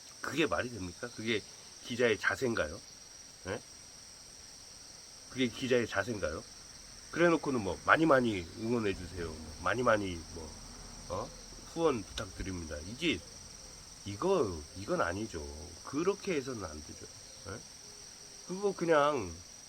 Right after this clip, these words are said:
그거 그냥, 그 맞아요. 로맨스, 로맨스 스캠 맞아요.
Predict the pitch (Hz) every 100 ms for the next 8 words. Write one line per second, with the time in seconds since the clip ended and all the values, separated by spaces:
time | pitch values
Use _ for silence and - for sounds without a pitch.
0 | - - - - - 151 135 139 123 104
1 | 135 110 107 147 117 113 113 110 123 117
2 | 113 95 - 113 131 - - - 131 78
3 | 80 98 78